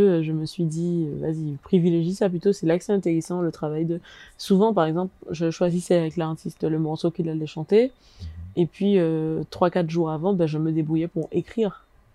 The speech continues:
Speaker 1: à, par rapport au morceau, tu vois. Donc, c'était, le travail, euh, créatif était super intéressant.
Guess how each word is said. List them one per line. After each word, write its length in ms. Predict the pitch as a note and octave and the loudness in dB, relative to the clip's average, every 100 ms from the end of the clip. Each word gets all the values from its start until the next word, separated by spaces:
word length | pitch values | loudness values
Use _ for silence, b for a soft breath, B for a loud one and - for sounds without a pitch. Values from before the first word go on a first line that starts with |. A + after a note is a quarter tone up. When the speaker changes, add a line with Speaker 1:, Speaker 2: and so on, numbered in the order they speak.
| - - | -8 -2
Speaker 1:
à, 220 | E3 E3 - | -2 -2 0
par 140 | F3+ | 0
rapport 260 | D#3+ E3 F#3 | 0 -2 -2
au 80 | E3+ | -2
morceau, 420 | D#3 D3+ - G3+ | -4 -4 0 0
tu 140 | - | 0
vois. 180 | E3+ F3 | -4 -4
Donc, 220 | E3+ D#3+ | -4 -6
c'était, 420 | - E3 F3 F3 F#3+ B B B B B - | -8 -4 -2 -2 -6 B B B B B -2
le 120 | E3+ | -2
travail, 580 | D#3+ - F3 F#3 G#3+ G#3+ | 0 -4 0 2 4 4
euh, 380 | F3+ F3 E3 D#3+ | 0 -2 -2 -6
créatif 540 | - F#3+ D#3+ - G#3 | -2 0 0 -2 -2
était 180 | F3 D#3+ | -2 -4
super 500 | - - A#3+ G#3 G3 | -6 -2 -2 0 0
intéressant. 540 | E3 D#3+ D#3 F#3 F#3 | -2 -6 -6 -4 -6